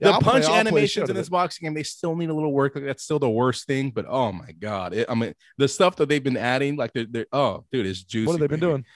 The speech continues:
Speaker 2: Well, like, now you can, uh,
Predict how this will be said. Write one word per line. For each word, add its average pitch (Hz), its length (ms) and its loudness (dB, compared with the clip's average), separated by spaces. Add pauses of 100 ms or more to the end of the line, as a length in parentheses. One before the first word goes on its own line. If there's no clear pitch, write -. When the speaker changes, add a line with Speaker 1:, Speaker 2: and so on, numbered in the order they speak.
(420)
Speaker 2:
Well, 131 140 4
like, 143 180 4
now 175 280 6
you 190 220 2
can, 143 360 0
uh, 98 560 -4